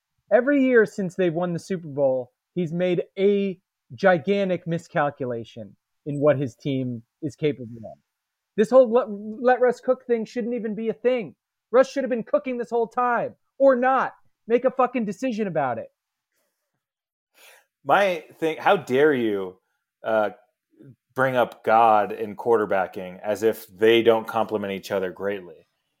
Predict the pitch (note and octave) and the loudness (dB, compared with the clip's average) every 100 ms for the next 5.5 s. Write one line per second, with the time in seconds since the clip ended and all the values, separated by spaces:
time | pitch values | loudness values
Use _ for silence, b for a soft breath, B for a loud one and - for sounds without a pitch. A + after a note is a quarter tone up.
0 | _ _ _ _ - A#2 A2 - _ A#2 | _ _ _ _ -6 -4 -4 -8 _ 0
1 | D3+ - D#3+ C3 A#2+ A#2+ C3 A#2 A2+ A#2+ | 0 2 -2 -2 -2 0 0 -2 -8 -8
2 | G#2+ G#2 _ - G#2 G#2+ B2+ A2 F#2+ F2 | -8 -14 _ -14 -8 -4 -2 -2 -4 -12
3 | _ _ A2+ G#2+ C#3+ C#3 B2 D3+ - A#2+ | _ _ -8 0 2 2 2 2 2 -2
4 | G#2+ F#2+ G2+ - F2 F2 F2+ E2+ E2+ F2 | -10 -12 -16 -14 -14 -14 -18 -18 _ -14
5 | A2 A#2+ G2 F2 D#2+ | -8 -8 -8 -18 -20